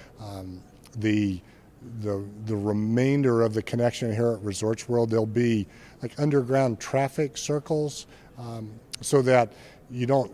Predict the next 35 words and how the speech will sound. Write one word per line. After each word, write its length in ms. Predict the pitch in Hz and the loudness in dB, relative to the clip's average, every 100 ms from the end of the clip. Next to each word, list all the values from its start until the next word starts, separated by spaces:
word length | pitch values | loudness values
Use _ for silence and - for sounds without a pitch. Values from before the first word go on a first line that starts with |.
| - | -8
you 80 | 127 | -4
know, 80 | |
if 140 | 113 127 | -4 -4
you 60 | |
got 260 | 113 139 135 | 2 4 4
into 180 | 135 120 | 2 0
the 100 | 110 | -4
convention 440 | 107 123 139 123 | -2 0 0 -2
center 240 | 107 123 113 | 0 0 0
and 100 | 110 | -2
you 80 | |
wanna 240 | 107 123 113 | -2 0 -2
come 220 | - 123 | -2 -2
to 60 | 104 | -2
Resorts 440 | 98 117 127 - | -2 0 -2 -2
World, 220 | 104 101 | -8 -4
you 40 | 104 | 0
don't 100 | 110 | 0
have 100 | 104 | 0
to 80 | |
go 120 | 110 110 | 0 0
all 200 | 117 123 | 2 4
the 60 | |
way 180 | 110 110 | 4 4
downtown, 560 | 107 113 101 123 117 98 | 2 0 0 -2 -2 -2
turn 200 | 120 110 | -6 -2
around, 200 | 107 104 | -2 -2
and 100 | 92 | -4
come 180 | 110 | -8
all 140 | 104 101 | -6 -6
the 60 | |
way 160 | 92 92 | -4 -2
back. 340 | 90 135 92 - - - - - | 2 2 2 -8 -20 -20 -20 -4
So 180 | 143 143 | 2 4
every 560 | 170 151 143 127 113 | 6 6 6 4 2